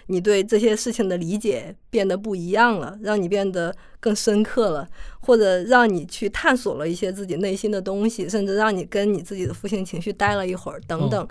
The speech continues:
Speaker 1: 于是这个习惯你从中有一些受益，或多或少的会有一些受益，你就维持了这个习惯，然后再遇到事情的时候，你就习惯性的使用这个习惯，它就会越来越强化，它就会变成一个你很自动化的下意识就会使用的一种思考方式。
Speaker 2: 有道理。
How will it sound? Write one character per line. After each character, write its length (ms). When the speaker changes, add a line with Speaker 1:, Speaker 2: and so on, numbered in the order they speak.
Speaker 1:
于 100
是 200
这 100
个 80
习 180
惯 260
你 60
从 220
中 180
有 160
一 60
些 140
受 240
益， 260
或 160
多 100
或 140
少 140
的 100
会 100
有 80
一 60
些 160
受 240
益， 240
你 100
就 180
维 180
持 160
了 120
这 80
个 120
习 240
惯， 240
然 100
后 140
再 160
遇 100
到 140
事 180
情 160
的 120
时 100
候， 140
你 60
就 120
习 160
惯 180
性 120
的 80
使 220
用 180
这 80
个 100
习 240
惯， 220
它 100
就 140
会 140
越 120
来 120
越 80
强 280
化， 180
它 120
就 100
会 140
变 180
成 160
一 80
个 140
你 160
很 180
自 140
动 160
化 240
的 100
下 200
意 120
识 240
就 120
会 180
使 220
用 240
的 120
一 80
种 220
思 160
考 160
方 180
式。 60
Speaker 2:
有 60
道 140
理。 120